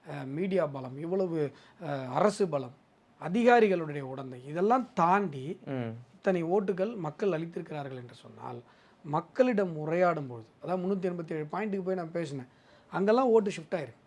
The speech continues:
Speaker 2: ம்.
Speaker 1: இப்ப மக்களிடம் உரையாடும் பொழுது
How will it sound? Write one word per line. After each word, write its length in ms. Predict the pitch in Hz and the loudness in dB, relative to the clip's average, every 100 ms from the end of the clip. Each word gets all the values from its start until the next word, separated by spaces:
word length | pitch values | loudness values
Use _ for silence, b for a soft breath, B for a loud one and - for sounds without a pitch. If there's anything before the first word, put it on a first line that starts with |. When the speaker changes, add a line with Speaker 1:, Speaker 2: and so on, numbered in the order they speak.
| _ _ _ | _ _ _
Speaker 2:
ம். 200 | 131 117 | -10 -8
Speaker 1:
இப்ப 280 | 110 113 156 | -10 -8 -4
மக்களிடம் 580 | 156 165 240 254 220 | -2 -2 0 2 2
உரையாடும் 520 | 185 160 165 160 139 120 | 0 -2 -2 -2 -4 -8
பொழுது 400 | 110 - 151 | -14 -14 -14